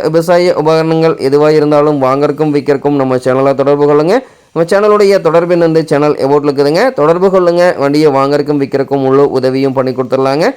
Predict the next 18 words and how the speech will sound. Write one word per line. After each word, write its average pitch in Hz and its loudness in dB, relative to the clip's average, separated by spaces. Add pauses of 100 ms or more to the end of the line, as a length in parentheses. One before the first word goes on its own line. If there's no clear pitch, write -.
(380)
வண்டி 175 0
பார்த்தீங்கன்னா, 185 2 (100)
ஷோரூம் 170 0
கண்டிஷன் 156 0
வண்டிங்க. 143 0 (220)
வாங்குற 156 0
பார்ட்டி 143 0
பேர்லயே 139 2
ரெஜிஸ்ட்ரேஷன் 131 -2
பண்ணி 127 -2
கொடுத்துடலாங்க. 127 -2 (320)
ஃப்ரண்ட் 156 0
and 170 0
பேக் 160 2
எல்லாமே 147 2
பக்காவான 139 0
ஒரிஜினல் 127 -2
பெயிண்ட்டுங்க. 131 -2